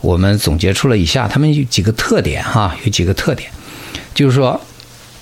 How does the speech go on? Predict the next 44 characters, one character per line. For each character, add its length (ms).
这 120
个 160
慢 300
智 140
思 220
维， 220
他 220
们 160
呢， 260
就 120
是 80
说 160
在 200
做 240
事 200
情 200
的 80
时 160
候 120
啊， 160
在 380
学 320
习 220
方 220
面 280
哈， 300
在 200
这 140
个 380
作 280
业 380
等 180
等 160
一 60
些 120
方 220
面 220
呢， 160
就 140
是 140
说 280
他 240
这 140
个 300